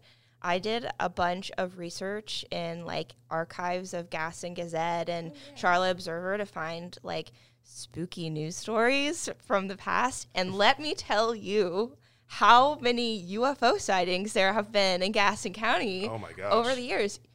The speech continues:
Speaker 1: Seriously, uh, I, there's, they're really funny, actually, to read now 'cause there's, like, man on the street quotes of, um,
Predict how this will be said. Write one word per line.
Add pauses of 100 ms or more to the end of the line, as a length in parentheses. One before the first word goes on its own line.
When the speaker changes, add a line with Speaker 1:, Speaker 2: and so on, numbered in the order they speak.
(340)
Speaker 1:
Seriously, (300)
uh, (220)
I, (1080)
there's,
they're
really
funny,
actually,
to
read
now
'cause
there's,
like, (300)
man
on
the
street
quotes
of, (400)
um,